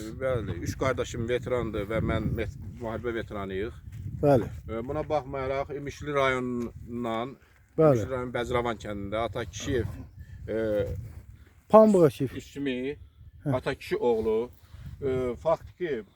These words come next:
Speaker 1: kolxozu, deməli, heyvandarlıq, e, təsərrüfatını inkişaf elətdirməsi üçün qış-, ayrılan qışlaqları şumlayaraq, kanallayaraq, e,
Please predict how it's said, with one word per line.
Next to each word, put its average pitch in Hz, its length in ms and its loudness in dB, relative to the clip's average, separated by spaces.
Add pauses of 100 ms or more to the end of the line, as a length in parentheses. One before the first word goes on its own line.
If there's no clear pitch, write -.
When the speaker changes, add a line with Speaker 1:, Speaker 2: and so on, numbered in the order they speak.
Speaker 1:
kolxozu, 160 480 -2 (200)
deməli, 143 380 -2
heyvandarlıq, 160 480 0 (440)
e, 143 120 -10 (280)
təsərrüfatını 143 760 -2
inkişaf 147 320 -2
elətdirməsi 143 640 -4
üçün 127 320 -8
qış-, 135 200 -8
ayrılan 147 440 4
qışlaqları 131 500 -6 (120)
şumlayaraq, 156 560 -2 (400)
kanallayaraq, 156 840 4 (720)
e, 127 60 -8